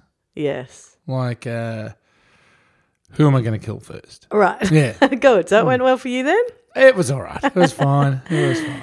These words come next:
Speaker 1: <laughs> Are you still on the leftovers? I don't suppose you're doing that because you only did the entree. But did you get leftovers packed
Speaker 2: Mm.
Speaker 1: away in a little box for you and stuff? Like,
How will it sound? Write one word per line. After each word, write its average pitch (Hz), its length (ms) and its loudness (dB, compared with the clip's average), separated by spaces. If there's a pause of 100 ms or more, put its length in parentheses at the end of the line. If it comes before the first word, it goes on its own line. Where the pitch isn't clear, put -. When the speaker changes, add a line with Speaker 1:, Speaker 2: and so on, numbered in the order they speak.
(100)
Speaker 1:
<laughs> - 140 -20
Are 240 180 4
you 254 200 0
still 254 340 4
on 233 200 4
the 214 80 2
leftovers? 165 800 -2 (280)
I 220 80 -6
don't 311 160 -2
suppose 320 280 -2
you're 269 140 0
doing 269 440 -2
that 254 340 -4
because - 1000 -8
you 202 760 -2
only 185 300 -2
did 165 240 -12
the 156 680 -8
entree. - 440 -8 (480)
But 196 120 -2
did 208 180 -6
you 226 80 -6
get 254 280 0
leftovers 214 520 2
packed 214 260 0
Speaker 2:
Mm. 165 40 -4
Speaker 1:
away 190 260 0
in 185 60 -2
a 185 60 -2
little 180 140 -4
box 175 320 -2
for 185 220 -6
you 190 140 -2
and 180 120 -8
stuff? 202 160 -4
Like, 214 260 -2